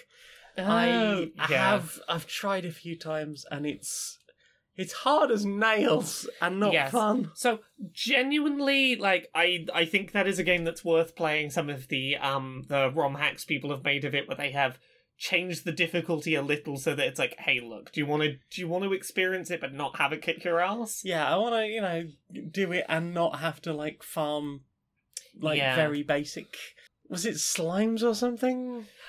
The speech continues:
Speaker 1: Uh,
Speaker 2: It's
Speaker 1: yeah, yeah. Lots of the, the experience system where you just sort of
Speaker 2: Juju's.
Speaker 1: kneel stabbing slimes for a
Speaker 2: Yeah,
Speaker 1: while.
Speaker 2: you sort of kneel and stab Juju's.
Speaker 1: Uh, it wa-, uh, the adventure. Uh, uh, what was it? It was, uh, the Faces of Evil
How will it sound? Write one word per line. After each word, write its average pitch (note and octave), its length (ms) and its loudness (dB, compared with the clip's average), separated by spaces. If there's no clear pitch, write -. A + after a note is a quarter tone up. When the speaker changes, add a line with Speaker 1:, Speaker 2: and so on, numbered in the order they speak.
Speaker 1:
Uh, G#3+ 680 6
Speaker 2:
It's C#3 140 -6
Speaker 1:
yeah, E3 500 6
yeah. C#3 540 4
Lots F#3+ 260 2
of A#3 120 0
the, G#3 240 -4
the A3+ 180 4
experience G#3 600 -2
system F3 260 -2
where E3 100 2
you D#3+ 80 4
just D#3+ 180 2
sort E3+ 120 2
of F#3 60 0
Speaker 2:
Juju's. E3 140 0
Speaker 1:
kneel D#3+ 280 4
stabbing D3 580 0
slimes C#3 580 -2
for C#3+ 140 -2
a C3+ 80 2
Speaker 2:
Yeah, E3+ 400 4
Speaker 1:
while. F3+ 60 -2
Speaker 2:
you G#3 100 -4
sort G3+ 240 -6
of D#3 80 -6
kneel F3+ 380 -2
and G3 120 -6
stab D#3 300 0
Juju's. G3 640 0
Speaker 1:
Uh, F#3+ 240 4
it G#3 60 0
wa-, A3 80 -2
uh, F#3+ 180 6
the G3+ 160 2
adventure. A#3+ 640 2
Uh, G3 180 6
uh, F3 240 4
what E3+ 160 0
was D3+ 120 -6
it? C3+ 180 0
It D3 160 0
was, D3+ 440 -4
uh, F3+ 120 4
the F3 100 -2
Faces C4 480 0
of A3+ 120 2
Evil D#3+ 460 0